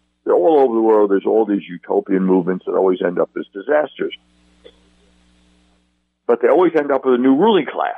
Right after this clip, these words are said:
So the real question is what's going on in this country. And the answer to that is real simple, is that the corporations are funding Black Lives Matter to create the chaos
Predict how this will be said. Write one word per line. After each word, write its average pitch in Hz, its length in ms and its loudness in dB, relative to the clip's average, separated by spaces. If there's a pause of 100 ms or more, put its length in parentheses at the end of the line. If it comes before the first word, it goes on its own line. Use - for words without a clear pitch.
(1700)
So 107 120 -2
the 101 80 -6
real 170 260 2
question 127 420 -4
is 92 100 -4
what's 120 260 0
going 117 280 -2
on 104 220 -2
in 95 40 -10
this 92 200 -4
country. - 500 -8 (440)
And 90 320 -4
the 92 200 -2
answer 117 280 -4
to - 200 -16
that 90 220 -2
is 82 160 -6
real 85 200 -2 (120)
simple, - 420 -6 (520)
is - 140 -4
that 82 220 0 (240)
the - 160 -12 (200)
corporations 107 920 -2 (100)
are - 140 -2 (160)
funding 104 500 -4 (140)
Black 90 340 -6
Lives 90 380 -4
Matter 80 420 -4 (160)
to - 80 -2
create 98 540 -4
the - 80 -4
chaos 85 560 -2